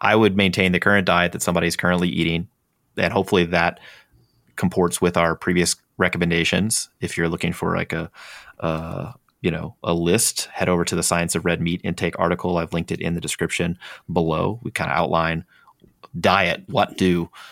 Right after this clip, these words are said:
and, uh, would, would hit those, uh, those things. And then the, the nuance here is if you find that you're gaining weight during this quarantine, as evidenced by your waist circumference increasing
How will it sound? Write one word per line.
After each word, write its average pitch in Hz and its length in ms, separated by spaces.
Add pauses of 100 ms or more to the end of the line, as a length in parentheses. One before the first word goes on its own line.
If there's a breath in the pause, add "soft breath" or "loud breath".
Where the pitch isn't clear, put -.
(260 loud breath)
and, 92 340
uh, 92 320
would, 98 300 (220 loud breath)
would 90 160
hit 92 220
those, 92 440 (180)
uh, 69 140 (100)
those 95 220
things. 113 400
And 101 160
then 101 320 (460)
the, 95 760
the 92 140
nuance 117 480
here 113 160
is 101 160
if 110 240
you 104 500
find 151 340
that 190 100
you're 110 160
gaining 98 540
weight 85 380 (100)
during 92 640
this 92 240
quarantine, - 640 (760 loud breath)
as 92 180
evidenced 104 480
by 87 500 (100)
your 87 460 (500)
waist 92 260
circumference 90 500
increasing 90 600